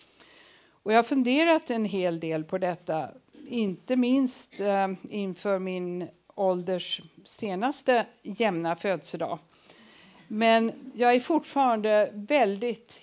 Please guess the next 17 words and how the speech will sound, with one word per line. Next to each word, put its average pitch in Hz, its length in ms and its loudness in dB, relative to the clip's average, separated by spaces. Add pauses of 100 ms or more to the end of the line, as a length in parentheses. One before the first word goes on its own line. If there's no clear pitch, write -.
(140)
helt 196 420 -2
övertygad 180 680 -2
om 175 200 0
att 185 160 -4
den 202 240 -2
väg 190 280 -2
vi 285 180 -2
har 240 140 0
valt, 151 340 0
att 180 140 -2
låta 208 380 0
våra 202 280 0
företag 254 680 0
stå 202 280 -2
för 196 140 -8
de 185 240 -6
goda 160 480 -2